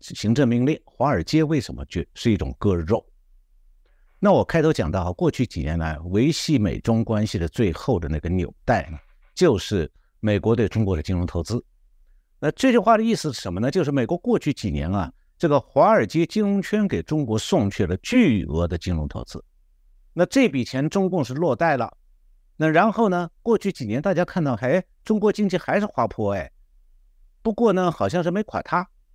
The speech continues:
那为什么？就是因为中-，这两年华尔街在中国的上万亿美金在撑着中国的金融，不然中共会，经济会垮得更厉害。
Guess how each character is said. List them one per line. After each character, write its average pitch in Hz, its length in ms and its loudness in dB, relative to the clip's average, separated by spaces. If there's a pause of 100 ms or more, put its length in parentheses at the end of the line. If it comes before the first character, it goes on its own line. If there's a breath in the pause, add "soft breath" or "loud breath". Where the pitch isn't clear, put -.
(960)
那 185 100 2
为 214 420 4
什 82 280 -4
么？ 147 340 -2 (1700)
就 156 160 4
是 107 160 0
因 104 120 0
为 101 140 2
中-， - 180 -6 (440)
这 180 180 2
两 80 300 -2
年 160 340 -2 (320)
华 110 240 0
尔 101 160 2
街 117 160 -2
在 98 140 -2
中 123 200 -2
国 104 140 0
的 85 100 -4
上 107 360 0
万 127 200 2
亿 107 200 -2
美 78 240 -6
金 117 240 0
在 92 200 -4
撑 214 480 0
着 135 200 0
中 117 280 0
国 107 140 -4
的 85 100 -4
金 107 220 0
融， 85 400 -4 (280)
不 190 100 4
然 104 240 2
中 151 200 0
共 123 140 -2
会， 107 180 -2 (200)
经 143 180 0
济 131 120 -4
会 110 140 -2
垮 - 280 -6
得 110 80 -8
更 151 220 0
厉 98 180 -4
害。 - 180 -16